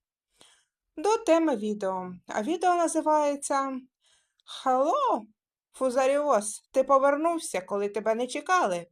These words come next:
Ви знаєте, що в мене є ось такі чотири реанімашки, ті вже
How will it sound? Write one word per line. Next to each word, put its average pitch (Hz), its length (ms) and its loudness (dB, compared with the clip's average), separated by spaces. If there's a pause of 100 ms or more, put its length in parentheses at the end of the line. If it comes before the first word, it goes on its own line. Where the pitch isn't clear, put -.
(960)
Ви 269 100 0
знаєте, 220 400 0
що 226 180 -6
в 214 40 -6
мене 196 440 -6 (240)
є 196 380 -6 (1080)
ось 196 160 -4
такі 202 240 -10
чотири 214 380 -4
реанімашки, 311 680 -2
ті 254 200 -6
вже 208 320 -4